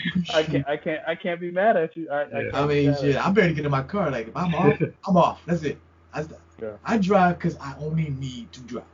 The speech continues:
Speaker 3: <laughs>
Speaker 1: Yeah.
Speaker 2: So I do wanna hop around a little bit here from Tiger, um, just keeping it in sports.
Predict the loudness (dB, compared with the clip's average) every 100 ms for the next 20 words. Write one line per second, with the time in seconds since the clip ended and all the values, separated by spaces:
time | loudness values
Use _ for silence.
0 | -10 -6 -6 -10 -20 _ -18 -18 -20 _
1 | _ -18 -16 -8 4 6 10 10 10 8
2 | 6 6 4 0 2 2 0 -4 -4 -4
3 | 2 4 4 2 -16 _ -2 -2 2 4
4 | 4 2 -10 _ -20 -12 -12 -12 -16 -10
5 | -10 -8 -10 -12 -16 -4 2 4 2